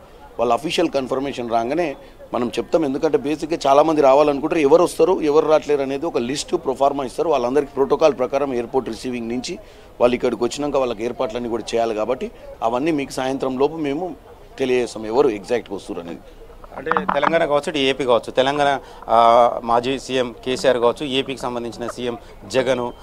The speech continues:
Speaker 2: అక్కడ మాజీ, ఆ, సీఎం చంద్రబాబు, ఇలాంటి వాళ్ళకు కూడా ఆహ్వానం పంపుతున్నారా, పంపారా ఇప్పటివరకు?
Speaker 1: అది మా యొక్క సీనియర్ కాంగ్రెస్ నాయకులు కొంతమంది దాని మీద వర్క్ చేస్తుర్రు. కాంగ్రెస్ పార్టీ తరపు నుంచి ఈ రాష్ట్రంలోనే కాదు, తెలుగు రాష్ట్ర పక్కలో ఉన్నటువంటి తెలుగు రాష్ట్రం నుంచి కూడా నాయకుల్ని invitation ఇవ్వాలన్న ఆలోచన ఉంది. దానికి సంబంధించిన కార్యక్రమం నడుస్తుంది.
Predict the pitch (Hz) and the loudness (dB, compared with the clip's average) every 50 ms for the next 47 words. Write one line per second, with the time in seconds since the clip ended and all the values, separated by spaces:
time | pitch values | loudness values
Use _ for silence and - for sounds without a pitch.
0 | - - - 107 110 - 139 143 131 127 - - - - - 113 113 120 127 123 | -20 -4 -2 0 0 4 4 4 4 4 2 -2 -10 -14 -2 4 4 4 4 4
1 | 135 143 135 131 - - 120 110 110 110 110 - 135 135 135 127 - - 123 123 | 0 -2 -2 -4 -4 -2 0 2 2 2 2 0 -4 -6 -6 -2 -2 0 2 4
2 | 120 123 120 117 120 127 131 139 147 143 147 147 135 131 131 135 127 131 131 127 | 6 6 6 6 4 4 4 4 4 4 4 4 4 4 4 4 4 4 6 6
3 | 117 113 120 131 127 123 113 - 120 110 - - 127 123 123 127 170 - 135 117 | 6 6 4 0 -4 -4 -2 -2 -2 -2 -2 -4 -2 0 0 0 0 -2 -4 -2
4 | - 117 110 104 92 - 92 90 87 - - - - - - - - - - - | 0 0 0 0 -4 -6 -10 -10 -12 -14 -18 -20 -20 -20 -20 -20 -20 -20 -20 -20
5 | - - - - 139 135 143 156 151 147 139 139 135 131 135 127 - 135 131 120 | -20 -20 -2 0 0 2 4 2 2 2 0 0 0 0 0 0 0 2 2 2
6 | 92 - - - - - - - - - 135 143 147 147 139 117 - 127 123 123 | 0 -2 -6 -14 -20 -20 -20 -18 -10 -6 -4 -2 0 0 0 0 -2 -4 -4 -2
7 | 123 123 110 - 117 113 113 117 110 113 127 143 147 - 120 110 113 110 117 117 | -4 -4 -6 -4 -4 -4 -4 -4 -4 -4 -6 -6 -4 -6 -4 -4 -4 -4 -4 -4
8 | 117 117 113 104 113 107 107 113 117 113 - - - - - - - - - - | -6 -6 -4 -2 -2 -2 0 -2 -4 -4 -6 -12 -20 -20 -20 -20 -20 -16 -6 -4
9 | 107 107 117 110 123 117 104 - 120 113 123 165 185 - - - - - - - | -4 -4 -2 -4 -4 -4 -2 -4 -6 -4 -4 -6 -8 -10 -14 -20 -20 -20 -20 -20
10 | - - - - - 120 131 143 147 135 123 - 135 123 107 120 101 120 113 107 | -20 -20 -10 -6 -4 -2 0 0 -2 -2 -2 -2 -2 -2 -2 -2 -2 -2 -2 -2
11 | 107 120 120 127 120 - 156 135 123 131 151 165 156 151 143 - - 135 135 135 | -4 -6 -8 -8 -8 -8 -8 -8 -8 -6 2 4 4 4 4 2 -2 -4 -4 -4
12 | 123 117 113 110 120 143 - - 135 127 135 151 156 139 131 - 123 110 - 110 | -4 -4 -4 -4 -4 -6 -4 -4 -4 -4 -2 0 0 0 0 0 -4 -6 -6 -4
13 | - - 139 143 139 127 123 120 104 120 113 104 113 113 120 131 131 123 113 - | -2 0 2 2 0 0 -2 -4 -4 -6 -6 -6 -6 -6 -4 -2 -2 -2 -2 -4
14 | - 113 113 113 110 98 104 104 131 143 127 107 110 113 123 123 120 120 117 113 | -6 -6 -4 -4 -6 -6 -4 2 2 2 2 2 0 -4 -4 -4 -4 -6 -6 -4
15 | 110 110 113 113 120 123 107 113 107 104 104 107 104 107 104 101 110 117 120 117 | -6 -6 -6 -6 -6 -6 -6 -6 -8 -8 -6 -6 -6 -6 -6 -4 -2 0 0 0
16 | - 113 107 107 127 160 160 135 123 120 120 - - 113 117 127 131 131 127 113 | -2 -4 -6 -4 -4 -4 -2 -2 -2 -2 -4 -4 -4 -4 -2 -2 -4 -6 -6 -8
17 | 113 117 - - 113 110 107 110 104 - 117 117 120 113 98 98 101 104 - - | -8 -10 -6 -4 -4 -4 -4 -6 -6 -6 -6 -4 -4 -4 -4 -6 -6 -8 -8 -8
18 | 117 123 165 | -6 -6 -6